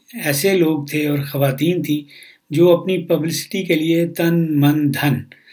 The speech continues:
سب کچھ نچھاور کرنے کو تیار ہوتے تھے۔ ان لوگوں، ان لوگوں کو پبلسٹی کی ضرورت ہوتی تھی، انہیں اس بات سے کوئی غرض نہیں ہوتی تھی کہ ان کے بارے میں جو لکھا جا رہا ہے وہ ان کی کردار کشی ہے یا ان کی کوئی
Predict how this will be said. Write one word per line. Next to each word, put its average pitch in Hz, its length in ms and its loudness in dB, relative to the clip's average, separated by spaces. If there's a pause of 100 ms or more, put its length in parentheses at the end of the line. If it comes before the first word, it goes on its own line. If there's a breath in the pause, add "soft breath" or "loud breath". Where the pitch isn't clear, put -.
(140 soft breath)
سب 185 280 2
کچھ 175 200 -2
نچھاور 143 360 2
کرنے 143 340 2
کو 143 120 -4
تیار 127 340 -4
ہوتے 104 200 -16
تھے۔ - 100 -18 (720 soft breath)
ان 196 200 0
لوگوں، 190 440 2
ان 202 120 -2
لوگوں 180 320 2
کو 175 300 2 (300 soft breath)
پبلسٹی 165 540 -2
کی 180 460 -2
ضرورت 160 340 2
ہوتی 175 220 0
تھی، 170 420 -4 (160)
انہیں 170 320 2
اس 143 140 0
بات 143 240 -2
سے - 100 -6
کوئی 170 200 2
غرض 160 320 0
نہیں 170 140 2
ہوتی 147 220 -2
تھی 143 200 -6 (380 soft breath)
کہ 170 220 0
ان 160 100 0
کے 170 140 0
بارے 143 300 0
میں 147 220 0 (440 soft breath)
جو 143 60 0
لکھا 143 320 2
جا 147 240 2
رہا 135 100 0
ہے 127 140 -6 (340 soft breath)
وہ 165 100 2
ان 165 100 -2
کی 170 160 -4
کردار 139 400 -2
کشی 175 440 0
ہے 175 160 2 (340 soft breath)
یا 170 100 4
ان 170 180 4
کی 170 220 -6
کوئی 156 280 -2